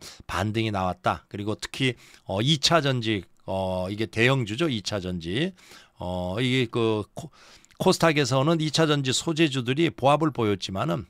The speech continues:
어, 이렇게 그 코스피에서는 뭐 엘지 에너지 솔루션이라든가, 어, 엘지 화학이라든가 삼성, 어, 에스디아이, 어, 이렇게 그 이 차 전지가 강세를 보였고, 그다음에 또 엔터주도 역시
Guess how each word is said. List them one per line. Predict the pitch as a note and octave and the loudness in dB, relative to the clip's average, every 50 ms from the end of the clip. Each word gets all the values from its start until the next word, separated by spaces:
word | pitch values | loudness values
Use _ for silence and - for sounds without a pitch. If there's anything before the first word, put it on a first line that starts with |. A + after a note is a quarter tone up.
| _ - G2 | _ -8 -4
어, | G2 G2 F#2+ F#2 F#2 G2 | -4 -2 -2 -2 -2 -4
이렇게 | G2+ G#2+ - A2+ G2+ | -4 -4 -4 -4 -4
그 | F#2+ F#2+ F#2 F2+ - | -4 -4 -6 -8 -6
코스피에서는 | - E3 D#3 - - - B2 G#2+ - - F#2+ F#2+ B2+ E3 F3 F3+ - - - - _ _ | -4 -4 -4 -4 -4 -2 -2 -2 -2 -4 -4 -2 -2 -2 -2 -2 -6 -12 -20 -20 _ _
뭐 | F2 F2 F2 E2+ - - | -6 -4 -4 -4 -2 0
엘지 | A#2+ A2+ A2 A#2 | 0 2 4 4
에너지 | A2 G#2+ A2 A2 G#2 G#2+ | 4 4 2 2 0 -2
솔루션이라든가, | - - C3+ A#2+ A2 G#2+ G2+ - G#2+ G#2 G2+ G2 F#2+ F#2+ F2+ G2 G2 G2+ G#2+ C#3 D#3+ F3+ - - - - _ _ | -4 -4 -2 -2 -2 -2 -2 -4 -6 -6 -4 -4 -4 -4 -4 -6 -8 -2 0 0 0 -2 -4 -12 -20 -20 _ _
어, | - F2+ F2 F2 A#2 | -6 -4 -2 0 2
엘지 | A2 A2 A2+ G#2+ A#2+ | 2 2 2 2 2
화학이라든가 | A2+ A2 A2 G#2 G2 F#2 F#2 F#2 G#2+ C#3 D#3+ D#3 | 2 2 2 2 0 -2 -2 -4 -2 -2 -2 -2
삼성, | - - D3+ D#3 C3 D3 C3+ A#2+ F#2 - - - _ _ _ | -2 -4 -6 -4 -2 -2 -4 -4 -6 -10 -16 -20 _ _ _
어, | - A2+ G2+ F#2+ A#2 | -14 -12 -10 -6 -4
에스디아이, | A#2+ B2 - - - D#3+ B2 F#2 D#2+ - _ _ | -2 -2 0 2 2 2 2 2 -2 -6 _ _
어, | - E2 F#2 G#2 | -10 -6 -6 -6
이렇게 | G2+ - G#2 F2+ | -4 -6 -6 -6
그 | F#2+ F#2 | -6 -6
이 | G2 G#2+ G2+ | -6 -6 -6
차 | - A2 G2+ | -6 -6 -6
전지가 | F#2+ F#2+ F#2 F#2+ A2 C3 C3 | -6 -8 -8 -4 -4 -4 -6
강세를 | - - G2 A#2 B2 G#2 B2+ C3 A2 | -4 -4 -4 -4 -2 -4 -4 -6 -4
보였고, | G2+ G#2 G2 F2+ F2 - - G2 D#2+ - - - - - _ | -4 -4 -4 -4 -6 -6 -6 -8 -8 -8 -12 -20 -20 -10 _
그다음에 | - D#3 E3+ F3+ F#3 | 2 4 4 4 4
또 | F3+ - F3+ C#3+ | 4 4 4 4
엔터주도 | C3+ D3+ D#3+ C#3 - D#3+ D3+ B2 B2+ B2 D#3+ F3 D#3+ | 4 2 2 2 2 0 0 0 0 0 2 4 4
역시 | B2+ A2 - - - D3 D3 C3+ A#2+ | 4 2 2 -2 -2 0 0 0 -2